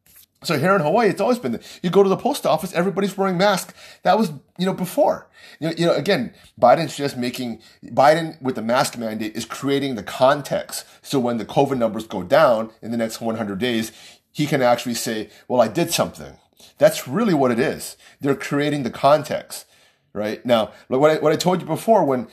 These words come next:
when Democrats lie, all they do, they do is lie, but they have to have context within their lie. So they create their own, their own reason, their own canon, their own canon, uh, their own context, right?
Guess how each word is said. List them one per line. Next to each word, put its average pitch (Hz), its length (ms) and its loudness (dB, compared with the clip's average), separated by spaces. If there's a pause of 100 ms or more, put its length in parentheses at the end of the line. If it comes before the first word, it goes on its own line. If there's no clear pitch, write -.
(200)
when 123 180 -2
Democrats 151 580 2
lie, 120 420 4
all 165 180 6
they 220 120 0
do, 156 180 -6
they 139 140 0
do 143 180 0
is 123 100 -4
lie, 104 400 4
but 101 100 -8
they 113 80 -8
have - 200 0
to 135 80 -6
have 110 180 2
context 120 540 -2
within 101 240 -10
their 101 80 -6
lie. 110 380 4 (260)
So - 160 -4
they 127 120 -4
create 135 420 -2
their 131 220 2
own, 117 340 0 (380)
their 117 300 -2
own 113 300 0
reason, 120 440 -2
their 104 120 -4
own 117 200 0
canon, 127 500 0
their 107 180 -4
own 120 220 0
canon, 117 480 -2 (400)
uh, 92 380 0 (460)
their 113 140 -2
own 117 180 0
context, - 800 -2
right? 90 300 -4